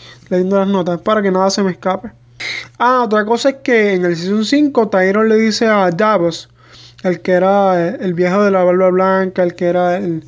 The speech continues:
la mano derecha de Stannis, eh, Baratheon, este, le dice, "Ah, tú eres el mejor smuggler, smuggler es como el mejor ladrón", y nunca hicieron nada, ese plan como que quedó en el aire.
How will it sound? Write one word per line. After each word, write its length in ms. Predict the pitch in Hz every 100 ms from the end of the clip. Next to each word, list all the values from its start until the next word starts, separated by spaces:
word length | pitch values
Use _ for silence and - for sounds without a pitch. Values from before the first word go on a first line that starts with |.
| - - - - - - - -
la 140 | 190 185
mano 220 | 190 202
derecha 340 | 202 208 214
de 80 | 196
Stannis, 680 | - 202 196 208 202 196 214
eh, 300 | 190 180 180
Baratheon, 600 | 185 185 196 175 165 160 - - _ _ _
este, 680 | 175 160 - 180 175 165 165 _ - - - -
le 80 | 202
dice, 140 | 220
"Ah, 160 | 262 254
tú 100 | 226
eres 180 | 233 240
el 100 | 254
mejor 440 | 226 214 226 226
smuggler, 600 | 214 226 233 214 185 175
smuggler 420 | 165 185 196 214 220
es 120 | 214
como 220 | 214 208
el 60 | 185
mejor 220 | 175 196
ladrón", 420 | 208 202 220 214 - - - -
y 120 | - 202
nunca 260 | 226 233
hicieron 340 | 262 294 277 262
nada, 220 | 359 302
ese 180 | 247 262
plan 340 | 269 277 277
como 260 | 254 240 214
que 120 | 202
quedó 240 | 196 202
en 80 | 240
el 80 | 247
aire. 400 | 233 277 196 160